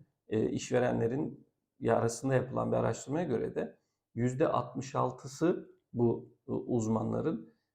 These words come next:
e, son on iki ay içerisindeki ham maddelerdeki artışların kendi fiyatlarını etkilediğini gösteriyor. Bu peki nasıl bir değeri ortaya koyuyor, nasıl bir terim ortaya geliyor? O da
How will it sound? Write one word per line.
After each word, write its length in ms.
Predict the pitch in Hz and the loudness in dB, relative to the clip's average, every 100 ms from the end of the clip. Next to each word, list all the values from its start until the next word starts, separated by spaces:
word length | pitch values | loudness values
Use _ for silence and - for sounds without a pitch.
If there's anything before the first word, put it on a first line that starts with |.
| _ | _
e, 240 | 110 120 | -2 0
son 240 | - 147 143 | 0 0 2
on 160 | 123 | 2
iki 220 | 165 - 120 | 0 -2 -2
ay 100 | 117 | -2
içerisindeki 680 | 123 - - - 117 - | -4 -8 -10 -14 -16 -8
ham 260 | 113 151 151 | 0 2 2
maddelerdeki 720 | 113 - - - - - - | 0 -4 -8 -8 -10 -14 -4
artışların 680 | 120 113 - - 127 147 170 | 0 0 -4 -8 -6 -6 -6
kendi 300 | 127 135 135 | -4 -4 -2
fiyatlarını 600 | 123 120 - 120 139 - | -2 -4 -4 -6 -6 -6
etkilediğini 920 | 113 - 117 120 123 120 123 120 - _ _ _ _ _ | -8 -8 -4 -4 0 0 0 -2 -8 _ _ _ _ _
gösteriyor. 580 | 117 - - - - - | -6 -6 -10 -12 -10 -6
Bu 160 | 196 190 | -6 -4
peki 540 | 160 156 139 131 - _ 117 | -8 -2 -2 -2 -10 _ -8
nasıl 340 | 117 - 110 | -6 -6 -4
bir 240 | 117 - - _ _ _ _ _ 120 117 - - | -4 -4 -10 _ _ _ _ _ -16 -16 -16 -2
değeri 340 | 113 117 123 | 4 6 6
ortaya 440 | - - - 113 | 4 0 -4 -6
koyuyor, 260 | - 113 131 | -6 -4 -4
nasıl 240 | 123 123 | -2 -4
bir 80 | 110 | -6
terim 260 | - 117 113 | 0 0 0
ortaya 320 | 113 - - | -6 -8 -10
geliyor? 300 | - - - | -10 -6 -4
O 100 | 151 | 0
da 280 | 151 - | -2 -2